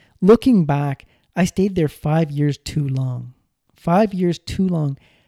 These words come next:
I, I didn't, I could have built a career a lot faster had I moved on to another opportunity. But I got so comfortable and it, the, it be, the environment was so predictable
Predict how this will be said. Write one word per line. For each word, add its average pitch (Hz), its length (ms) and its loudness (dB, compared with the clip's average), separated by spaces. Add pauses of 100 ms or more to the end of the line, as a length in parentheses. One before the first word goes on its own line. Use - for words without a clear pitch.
(140)
I, 170 220 -6 (160)
I 170 200 -2
didn't, 202 640 -4 (600)
I 175 100 0
could - 360 0
have 185 320 -6
built 180 360 2
a 165 120 -4
career 151 520 -2
a 165 80 -6
lot 151 220 -6
faster 143 680 -8 (440)
had - 180 0
I 160 140 4
moved 160 320 2
on 147 240 -2
to - 100 -4
another 143 320 0
opportunity. 131 680 -6 (680)
But 165 260 0 (400)
I 170 60 0
got 165 240 0
so 196 160 2
comfortable 175 760 -2 (420)
and 156 440 -2 (100)
it, 220 220 -8 (160)
the, 175 220 0
it 147 80 0
be, 208 220 -6
the 160 200 2
environment 180 400 6
was 160 100 -4
so 180 160 0
predictable 143 1000 -6